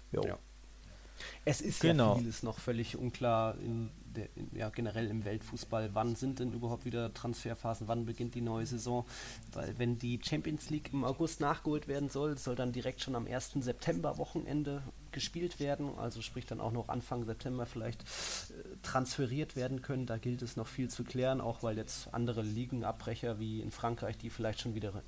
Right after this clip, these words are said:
Speaker 2: im August anfangen wollen, damit es bis zur E M nicht zu knapp wird. Da gehen wir später nochmal drauf ein.
Speaker 1: Ja.
Speaker 2: Wenn, hast du noch was zu Barca? Ansonsten würde
Speaker 1: Ich
Speaker 2: mal
Speaker 1: hab,
Speaker 2: bei
Speaker 1: ich hab
Speaker 2: Real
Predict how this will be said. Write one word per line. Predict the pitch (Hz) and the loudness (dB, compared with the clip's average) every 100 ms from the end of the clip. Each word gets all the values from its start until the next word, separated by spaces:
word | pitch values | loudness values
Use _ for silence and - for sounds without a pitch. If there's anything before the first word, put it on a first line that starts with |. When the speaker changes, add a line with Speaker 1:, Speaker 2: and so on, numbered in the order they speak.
| - | -6
Speaker 2:
im | 110 101 95 - | -2 -2 -4 -4
August | 110 107 180 - - | 0 2 0 0 0
anfangen | 113 - 110 101 | -2 0 -2 0
wollen, | 104 107 | 0 0
damit | 104 104 | -2 -4
es | - | -6
bis | 110 - | -4 -4
zur | 104 | -2
E | 101 87 | -2 -2
M | 123 - - - | -2 -4 -12 -4
nicht | 120 - | -4 -4
zu | 113 | -6
knapp | 113 - | -6 -2
wird. | 131 | -2
Da | 117 | 0
gehen | 117 120 | 0 0
wir | |
später | 113 151 147 | 0 -2 -2
nochmal | 139 120 123 | -2 0 -2
drauf | 104 113 - - | 0 -2 0 2
ein. | 135 175 - - | 2 2 -2 4
Speaker 1:
Ja. | 131 127 - - - - | 6 6 2 -10 -12 -4
Speaker 2:
Wenn, | 139 151 - | 6 6 6
hast | 135 - | 0 2
du | 190 | 4
noch | 185 | 6
was | 185 | 4
zu | - | 2
Barca? | 131 175 196 208 | 4 4 4 0
Ansonsten | 156 151 - 165 160 | 2 0 -2 0 4
würde | 160 | 10
Speaker 1:
Ich | 151 | 12
Speaker 2:
mal | 185 | 12
Speaker 1:
hab, | 185 | 10
Speaker 2:
bei | 120 | 6
Speaker 1:
ich | 160 | 10
hab | 165 | 10
Speaker 2:
Real | 165 | 10